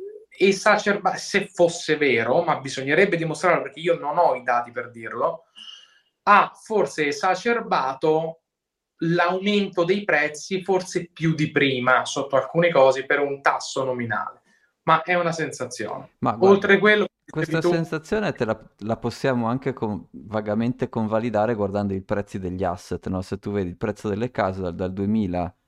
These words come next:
Speaker 2: al duemilaotto è anche salito. Eh, però poi questo effetto qua che, che ti fa apprezzare
Speaker 1: Beh.
Speaker 2: di più gli,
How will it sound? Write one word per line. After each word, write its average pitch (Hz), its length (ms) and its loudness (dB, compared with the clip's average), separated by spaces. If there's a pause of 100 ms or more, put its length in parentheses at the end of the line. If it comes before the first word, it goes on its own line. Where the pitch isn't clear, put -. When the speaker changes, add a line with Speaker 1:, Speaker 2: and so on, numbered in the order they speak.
(220)
Speaker 2:
al 95 120 -6
duemilaotto 98 600 -2
è - 20 -2
anche 90 200 -8
salito. 90 640 -6 (840)
Eh, - 140 -18 (240)
però 123 280 2
poi 120 160 0
questo 117 260 -2
effetto 117 400 -2
qua 120 460 2
che, 92 500 -2
che 98 120 -8
ti 98 120 -8
fa 95 220 0
apprezzare 104 640 -2
Speaker 1:
Beh. - 0 -
Speaker 2:
di 104 120 -8
più 110 160 -4
gli, 104 160 0